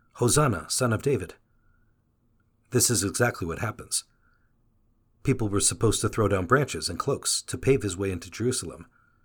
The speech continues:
and this happens too. The Pharisees see all this and complain to him because they see that it is a fulfillment of the prophecy. They want him to tell the people he is not the Messiah. Jesus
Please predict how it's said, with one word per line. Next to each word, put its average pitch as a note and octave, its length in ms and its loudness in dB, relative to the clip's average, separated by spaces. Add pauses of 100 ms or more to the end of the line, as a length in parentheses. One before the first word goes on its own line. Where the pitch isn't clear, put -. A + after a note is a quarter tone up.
(220)
and G2+ 160 -2
this D3+ 180 2
happens E2+ 360 -6
too. - 320 -6 (1300)
The G#2 80 0
Pharisees B2+ 560 4
see C#3+ 180 2
all C3 160 2
this - 300 0 (440)
and A#2 140 0
complain D3 380 2
to G2 100 -4
him E2 300 -8 (260)
because B2 320 2
they B2+ 140 4
see B2+ 260 4
that A#2 220 2
it A#2+ 120 2
is A2+ 140 2
a A#2 80 0
fulfillment B2+ 540 0
of - 80 -14
the - 80 -12
prophecy. - 640 -4 (1200)
They A2+ 100 2
want A#2 220 2
him B2+ 120 2
to - 80 -6
tell G#2+ 200 -2
the G2 80 -6
people - 440 -6
he A2 160 -6
is F2+ 140 -4
not B2+ 160 0
the - 80 -6
Messiah. F2 440 -6 (1400)
Jesus A2 460 0